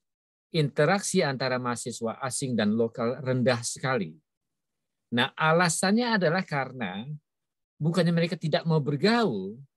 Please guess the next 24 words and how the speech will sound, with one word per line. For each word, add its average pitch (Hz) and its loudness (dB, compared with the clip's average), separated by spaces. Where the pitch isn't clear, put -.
tapi 160 -2
mereka 180 0
tidak, 165 -4
tidak 147 -2
tahu 156 -2
bagaimana 131 -4
caranya. 110 -8
Nah, - -6
itu 98 -2
hasil 151 -2
penelitian 113 0
di 104 -2
Australia. 143 -8
Nah, 113 2
jadi 226 2
berita-berita 160 4
yang 139 6
ada 120 2
di 107 -2
media 117 -2
tentang 104 -2
rasisme 101 -2
sebenarnya - -4
itu 277 -8